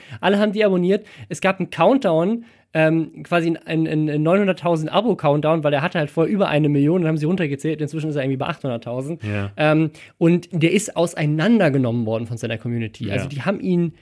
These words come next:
Speaker 1: in Grund und Boden, äh, gehatet. Und ich glaube, ich glaube, ein James Charles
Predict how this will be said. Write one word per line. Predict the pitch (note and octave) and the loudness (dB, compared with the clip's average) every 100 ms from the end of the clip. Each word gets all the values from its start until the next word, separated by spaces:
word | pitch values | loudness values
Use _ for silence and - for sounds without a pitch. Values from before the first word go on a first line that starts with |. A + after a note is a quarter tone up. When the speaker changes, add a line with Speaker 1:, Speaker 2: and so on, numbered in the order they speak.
| _ - | _ -2
Speaker 1:
in | D#3+ D#3 D3 | 0 0 -2
Grund | D3 F#3 C4+ C4+ - | 0 4 4 2 -2
und | F3+ D#3 C#3 C3 | 0 0 -4 0
Boden, | E3+ C4+ G3+ F#3+ G3 G3+ - _ _ _ | 4 4 6 4 2 -2 -6 _ _ _
äh, | - D#3 D#3 | -2 0 0
gehatet. | D3+ F3+ G#3 | 0 0 0
Und | E3 | -2
ich | D#3 - | -6 -4
glaube, | E3+ A3 A3 - - D3+ D#3 - | 0 2 0 -4 -10 -16 -14 -14
ich | - | -2
glaube, | G#3 G#3+ | 0 2
ein | D#3+ | 0
James | C#3+ D#3 E3+ | 2 0 0
Charles | - D#3+ F#3 D#4+ - - | -2 -2 -2 -4 -10 -20